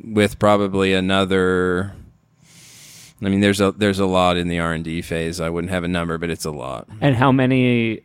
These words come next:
Speaker 2: of those hundred, how many are gonna be on sale at any given point?
Speaker 1: Through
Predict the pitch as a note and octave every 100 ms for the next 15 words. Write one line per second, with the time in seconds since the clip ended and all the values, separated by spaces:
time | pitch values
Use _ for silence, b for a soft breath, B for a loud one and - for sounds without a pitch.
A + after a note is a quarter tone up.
0 | - C#3 C#3+ - B2+ A#2+ G#2 - B2 A2+
1 | G#2 G2+ G2 F#2+ G2+ G#2 G#2 G2 G2+ G#2
2 | G2 G2+ - A2 - - - B2 B2+ C3
3 | B2+ B2+ A#2+ A2+